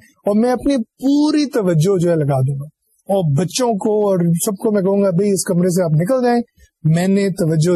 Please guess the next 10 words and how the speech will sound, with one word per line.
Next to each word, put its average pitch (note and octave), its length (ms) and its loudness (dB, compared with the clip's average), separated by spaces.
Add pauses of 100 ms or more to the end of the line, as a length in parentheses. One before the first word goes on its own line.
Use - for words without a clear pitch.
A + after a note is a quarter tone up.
دینی D3+ 260 2 (120)
ہے D#3 100 0 (220)
اس D3 100 -2 (160)
وقت D3+ 160 -4 (140)
اس - 120 -8 (120)
لیکچر - 360 -4
کی۔" - 80 -20 (800)
So C4 80 -2
now C#4+ 160 0 (480)
you A#3+ 140 2